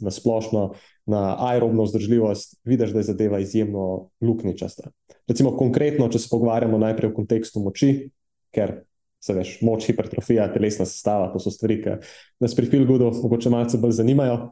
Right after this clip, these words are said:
v šali rečeno. Da imamo dobesedno tri presečne oziroma opazovalne raziskave, ena od Santosa in sodelavcev iz leta dva enajst, ena od Matijasa in sodelavcev iz leta dva tisoč deset. Ti dve sta narejeni na vzorcu par desetih odraslih moških športnikov iz različnih športnih disciplin,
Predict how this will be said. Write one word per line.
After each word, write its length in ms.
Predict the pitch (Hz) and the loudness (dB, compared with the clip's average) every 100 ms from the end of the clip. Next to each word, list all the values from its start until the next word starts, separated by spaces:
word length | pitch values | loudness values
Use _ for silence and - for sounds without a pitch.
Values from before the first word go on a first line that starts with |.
| _ _ - | _ _ -12
v 60 | |
šali 280 | - 107 107 | -4 -2 -2
rečeno. 460 | 107 117 120 131 123 - _ _ _ | -2 0 0 0 -4 -14 _ _ _
Da 100 | 135 | 0
imamo 220 | 143 147 | 0 2
dobesedno 380 | 147 147 147 123 127 | 2 2 2 0 0
tri 140 | 139 | 0
presečne 720 | 143 - - 127 127 147 139 139 | 0 -2 -2 -2 -2 -2 -2 -4
oziroma 300 | 117 113 113 110 | -8 -4 -4 -2
opazovalne 480 | 117 110 113 120 | -2 -2 0 0
raziskave, 600 | 120 117 - 120 117 117 110 - _ | 0 -2 -2 -2 0 -2 -4 -14 _
ena 220 | 117 110 | -6 -6
od 100 | 101 | -4
Santosa 460 | - 123 120 120 117 | -4 -2 -2 -2 -2
in 60 | 113 | -2
sodelavcev 420 | 107 117 110 110 | -2 0 0 -4
iz 60 | 104 | -6
leta 160 | 104 98 | -6 -6
dva 220 | - 104 101 | -6 -4 -2
enajst, 460 | 113 113 113 - | 0 -2 -4 -8
ena 160 | 113 107 | -6 -4
od 120 | 107 | -4
Matijasa 480 | 110 139 127 120 117 | 0 2 4 2 -2
in 20 | |
sodelavcev 460 | 107 107 113 107 101 | -2 0 0 -2 -4
iz 60 | 104 | -4
leta 220 | 104 101 - _ _ 107 | -4 -6 -10 _ _ -4
dva 160 | 117 | -4
tisoč 300 | 117 120 110 | -4 -4 -6
deset. 380 | 101 - 135 135 | -6 -2 -2 0
Ti 80 | 135 | 0
dve 140 | 117 120 | 0 0
sta 140 | 117 | 0
narejeni 280 | 117 120 120 | 2 2 0
na 80 | 110 | 0
vzorcu 400 | 104 117 117 110 | 0 -2 -2 -6
par 200 | 110 113 117 | -2 -4 -4
desetih 420 | - 113 113 113 | -2 -2 -4 -6
odraslih 520 | 107 - 110 - 104 | -6 -4 -4 -4 -8
moških 400 | 113 123 123 131 | -4 -4 -2 -6
športnikov 600 | 123 - 135 135 123 117 110 | -6 -2 -2 -2 -2 -2 -2
iz 80 | 104 | -4
različnih 400 | 107 117 - 107 | -4 -4 -6 -6
športnih 400 | - 113 117 101 | -4 -4 -2 -6
disciplin, 560 | 98 - - 160 151 | -6 -2 2 4 2